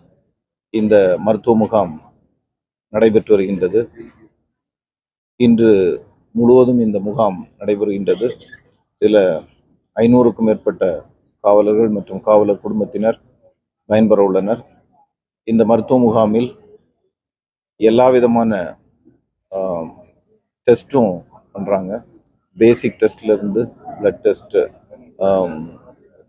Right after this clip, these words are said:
அதுல ஆரம்பிச்சு, ஆ, பல்மனாலஜிஸ்ட் இருக்கிறாங்க, எண்டோக்ரைனாலஜிஸ்ட், பீடியாட்ரிஷியன்,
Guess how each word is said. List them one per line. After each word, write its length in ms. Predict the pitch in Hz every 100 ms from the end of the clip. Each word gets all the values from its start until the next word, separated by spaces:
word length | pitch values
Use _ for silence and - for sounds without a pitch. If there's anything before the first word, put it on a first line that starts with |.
| _ _ -
அதுல 340 | 98 101 202
ஆரம்பிச்சு, 520 | 110 104 - 120 87 - _ _ _ _ _ 95
ஆ, 220 | 92 82 - - _ _ -
பல்மனாலஜிஸ்ட் 760 | 113 117 117 113 101 104 -
இருக்கிறாங்க, 540 | 95 90 95 92 92 104 _ _
எண்டோக்ரைனாலஜிஸ்ட், 1080 | 101 101 104 101 98 98 95 101 - - _ _ _ _ _ _ _ _ _ _ _ _ _ _ 113
பீடியாட்ரிஷியன், 760 | 117 113 92 95 - 101 98